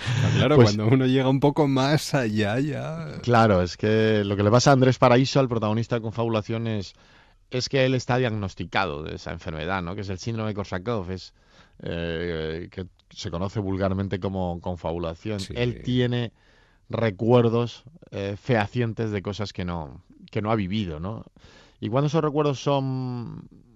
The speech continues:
Speaker 2: intrascendentes, cuando esos recuerdos son de cosas, eh, mundanas, pues, eh, no pasa,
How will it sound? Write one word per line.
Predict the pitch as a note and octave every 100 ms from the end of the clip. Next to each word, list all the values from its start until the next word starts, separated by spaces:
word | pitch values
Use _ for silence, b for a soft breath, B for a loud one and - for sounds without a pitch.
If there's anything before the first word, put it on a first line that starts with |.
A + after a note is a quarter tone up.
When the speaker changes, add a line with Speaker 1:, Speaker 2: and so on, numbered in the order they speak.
| _
Speaker 2:
intrascendentes, | D3+ C#3 B2 A2+ A2 B2 C3+ A#2 A2
cuando | G#2
esos | G2+ A2+
recuerdos | G2 G#2 G#2
son | - A2 G#2 G2+ G2 b b b b b -
de | - F#2+
cosas, | A#2 - G#2+ G#2 - -
eh, | F2+ F2+
mundanas, | F#2+ F#2+ G2+ G#2 G#2 -
pues, | F2+ D#2+ D#2
eh, | D2+ C#2+
no | D#2
pasa, | F2 - A#1 G1+